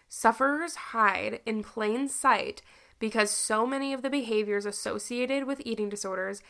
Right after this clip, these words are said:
have become normalized in our culture." So I want to just take some time to sit with that, because while I am somebody who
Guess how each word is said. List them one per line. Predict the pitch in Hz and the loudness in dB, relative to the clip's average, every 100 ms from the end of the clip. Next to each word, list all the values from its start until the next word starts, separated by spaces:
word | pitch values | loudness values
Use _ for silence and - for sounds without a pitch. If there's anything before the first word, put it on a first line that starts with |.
| _ - | _ -2
have | 208 | -2
become | 202 208 220 214 | 0 -2 -2 0
normalized | 202 202 202 202 214 214 - | 0 0 -2 0 0 -2 -6
in | 214 202 | -6 -4
our | 190 | -4
culture." | 190 - 202 - - 220 _ _ | -6 -12 -10 -10 -10 -12 _ _
So | - 262 | -2 4
I | 240 | 6
want | 214 240 294 | 8 6 6
to | 330 | -2
just | 302 269 | -6 -6
take | - 233 | -4 -4
some | 240 | -2
time | 226 214 | -2 0
to | 202 | 0
sit | 196 | -2
with | 208 208 | -2 0
that, | 190 | 0
because | 220 220 208 - | 0 -4 -6 2
while | 233 214 214 214 214 | 10 12 12 10 6
I | 214 | 4
am | 208 208 | 4 -2
somebody | - 214 240 202 208 | -4 -2 0 0 0
who | 202 - 208 202 202 202 | -2 -2 0 2 2 2